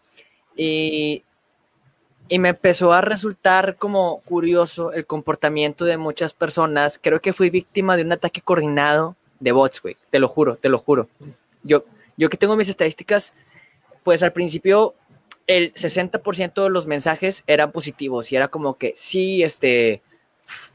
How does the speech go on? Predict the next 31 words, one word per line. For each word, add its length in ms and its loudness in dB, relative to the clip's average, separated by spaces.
no 160 2
sé, 160 2
fuera 400 4
amlo, 280 0
viva 160 0
la 80 2
democracia, 560 0
nos 80 -2
vemos 220 -2
en 100 -6
el 80 -6
dos 140 -8
mil 100 -4
veintiuno. 520 -4
Y 380 2
después 320 0
de 80 4
ahí 140 4
fue, 280 2
fueron 520 2
todos 280 2
de 120 0
que 180 0
Loretito 760 2
y 1400 -2
Chumelito 640 0
y 840 0
mamás 380 0
así 200 0
de 120 2
que, 280 -2